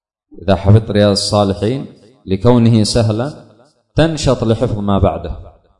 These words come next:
فهو كتاب نافع لمن أراد البدء بالحفظ بعد حفظ القرآن. وهكذا كتب العلم كثير، كبلوغ المرام للحافظ ابن حجر،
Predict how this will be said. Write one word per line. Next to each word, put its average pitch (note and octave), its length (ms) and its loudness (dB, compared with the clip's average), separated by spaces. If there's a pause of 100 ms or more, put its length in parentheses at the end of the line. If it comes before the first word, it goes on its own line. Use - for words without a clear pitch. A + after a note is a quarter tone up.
(340)
فهو F#2 260 2
كتاب G#2+ 420 2
نافع F2+ 420 -2 (1500)
لمن F2 640 -4 (220)
أراد F2+ 380 0
البدء F2+ 540 -2
بالحفظ F2+ 540 -4
بعد E2 240 -2
حفظ E2+ 260 -2
القرآن. D2 500 -10 (1040)
وهكذا F#2 320 -6
كتب F2 320 -4
العلم E2 340 -6
كثير، D#2+ 480 -10 (680)
كبلوغ E2+ 420 2
المرام E2 720 -2
للحافظ D#2+ 480 -4
ابن D#2+ 180 -10
حجر، F2 520 -8